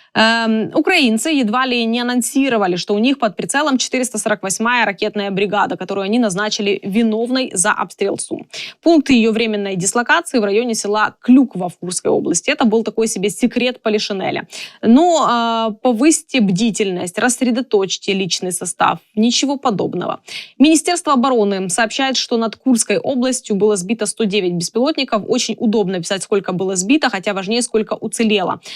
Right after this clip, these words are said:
На Клюкву полетело больше ста пятидесяти, то есть минимум тридцать один беспилотник, э, прилетел туда, куда целились. Не скажу, что четыреста сорок восьмая бригада прекратила свое существование, она большая,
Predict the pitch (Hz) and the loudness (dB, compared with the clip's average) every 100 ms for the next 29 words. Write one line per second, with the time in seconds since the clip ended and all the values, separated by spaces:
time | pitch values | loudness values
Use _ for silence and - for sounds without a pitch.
0 | - - 247 269 339 277 269 220 208 269 | -6 0 2 4 4 2 0 2 2 2
1 | 254 196 233 233 233 - 214 - 175 - | 0 2 0 0 -2 -2 -2 -2 -6 -4
2 | 202 - 185 - - 233 220 220 233 302 | -6 -4 0 0 0 0 0 0 0 0
3 | 294 262 233 254 233 233 226 185 196 170 | 0 -2 0 -2 -4 -4 -2 0 0 -2
4 | 175 - 262 311 269 - - - - - | -4 0 0 0 -4 -6 -20 -20 -16 0
5 | 202 202 226 208 196 - 247 - _ 226 | 2 2 2 2 2 0 -2 -2 _ 2
6 | 214 233 233 202 196 - 175 - - - | 2 2 0 -4 -4 -4 -4 -4 -8 -12
7 | - - - - - 302 - 320 277 226 | -14 -18 -16 -2 4 6 4 0 0 0
8 | 214 208 - - 226 208 214 202 214 220 | 0 0 -2 -2 -4 -4 -6 -4 -4 -2
9 | 202 196 202 208 196 185 240 226 247 233 | -2 -2 -2 0 -2 0 0 2 -2 0
10 | 240 190 175 190 180 180 190 214 208 277 | 0 0 -2 -4 -4 -6 -6 -2 2 2
11 | 330 240 208 190 196 190 269 302 285 | 2 0 0 0 -2 -2 -2 -2 0